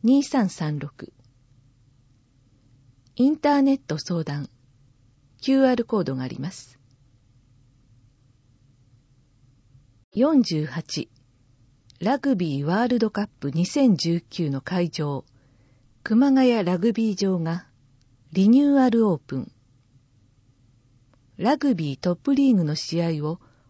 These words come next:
オープニングゲームとして開催します。時、十月二十日土曜午後三時。場所、熊谷ラグビー場、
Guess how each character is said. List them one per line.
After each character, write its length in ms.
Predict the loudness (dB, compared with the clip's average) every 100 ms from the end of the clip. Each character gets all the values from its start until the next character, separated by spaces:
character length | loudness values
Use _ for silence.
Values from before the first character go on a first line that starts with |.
| -4
オ 140 | -2
ー 20 |
プ 140 | 0 2
ニ 160 | 4
ン 60 | 6
グ 120 | 4
ゲ 180 | 4 2
ー 40 |
ム 100 | 2
と 120 | -2 -8
し 100 | -8
て 100 | -10
開 200 | -6 -6
催 240 | -4 -6
し 180 | -6 -8
ま 120 | -8
す。 220 | -10 -20 _ _ _ _ _ _ _ _ _ _
時、 420 | -6 -6 -10 -12 _ _ _ _
十 240 | -6 -2 2
月 300 | 0 -2 -4
二 120 | -6
十 140 | -6
日 180 | -6 -6 -2
土 180 | 0
曜 300 | 0 0 -2 -8 _
午 140 | 0 2
後 120 | 2
三 300 | 0 -2 -4
時。 200 | -6 -16 _ _ _ _ _ _ _ _ _ _
場 140 | -6
所、 280 | -4 -4 -6 _ _ _ _ _
熊 280 | 0 2 4
谷 240 | 4 4
ラ 140 | 2 0
グ 160 | 0
ビ 220 | 0 0 -2
ー 20 |
場、 420 | -4 -4 -6 -8